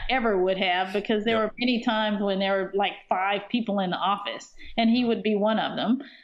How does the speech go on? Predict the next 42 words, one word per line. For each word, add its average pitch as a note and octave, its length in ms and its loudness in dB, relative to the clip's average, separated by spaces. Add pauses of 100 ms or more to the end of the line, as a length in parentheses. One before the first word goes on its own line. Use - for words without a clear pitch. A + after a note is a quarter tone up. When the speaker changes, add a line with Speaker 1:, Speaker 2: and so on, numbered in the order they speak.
(120)
Speaker 1:
uh, G3+ 160 0
'cause A#3+ 200 -2
he C#4+ 140 2
couldn't G#3+ 220 0
travel F#3 440 0
either. A#3+ 320 -2 (560)
But B3 360 4 (340)
the A3+ 240 2
other E4 320 2
silver A3+ 480 2
lining G#3 640 0
was G#3 380 0
that G3 420 0 (420)
I F4 240 2
got F#4 200 2
to C#4 100 0
meet C4 240 2
people C4+ 280 2
in B3+ 100 4
their B3+ 160 2
homes. B3+ 600 -2 (280)
And B3+ 120 4
that's D#4 200 2
actually D#4 360 2
a A3+ 80 2
different C#4+ 300 0
relationship. A3 720 0
And A#3 140 4
you D4+ 120 4
Speaker 2:
Yeah. D4 60 0
Speaker 1:
get C#4+ 220 0
to D#4 80 2
meet C#4+ 220 0
their B3 180 0
children, A3 480 0
and A#3 160 4
you C#4 80 2
get C#4+ 160 0
to E4 100 0
meet C#4+ 220 2
their A#3+ 160 2
dogs, G3 640 0